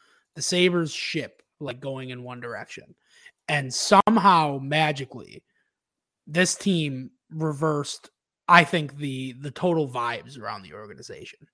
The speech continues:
Um, and I, I wanted to encapsulate that in one word.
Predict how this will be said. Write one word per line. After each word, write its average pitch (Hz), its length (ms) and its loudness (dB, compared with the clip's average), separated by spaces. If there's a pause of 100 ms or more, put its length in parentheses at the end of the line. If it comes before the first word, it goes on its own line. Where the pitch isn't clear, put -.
(420)
Um, 117 500 -4 (180)
and 139 340 -2
I, 143 300 0
I 156 60 8
wanted 180 340 8
to 160 240 4
encapsulate 156 720 -2
that 143 220 -10
in 131 80 -12
one 135 200 -10
word. 139 280 -8